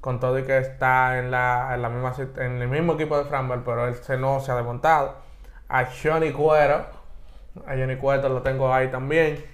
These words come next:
Y el nombre que más ha sonado los últimos días y que aparentemente sí va a estar ahí es el lanzador derecho de los Piratas de Pittsburgh, ex prospecto de los Yankees de Nueva York,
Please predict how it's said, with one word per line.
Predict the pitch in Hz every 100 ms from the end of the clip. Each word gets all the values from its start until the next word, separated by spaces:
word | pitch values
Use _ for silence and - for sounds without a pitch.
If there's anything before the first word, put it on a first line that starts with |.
| -
Y | - 185 208 185
el | 151 147
nombre | 151 170 165
que | 160
más | 156 156
ha |
sonado | 160 156
los | 156
últimos | 156 156 156
días | 160 160
y |
que | 135
aparentemente | 135 131 135 131 151 156 156
sí | 143 151
va | 156
a |
estar | 147 160 160
ahí | 165 151 - - -
es | - 143 147 135
el | - 131 127 123
lanzador | 123 127 131 131
derecho | 139 135
de | 135
los | 131
Piratas | 131 127 127 131
de |
Pittsburgh, | 127 131 123 123 123
ex | 127 135
prospecto | 135 135 131 135
de |
los | 131
Yankees | 131 135
de |
Nueva | 147
York, | 160 147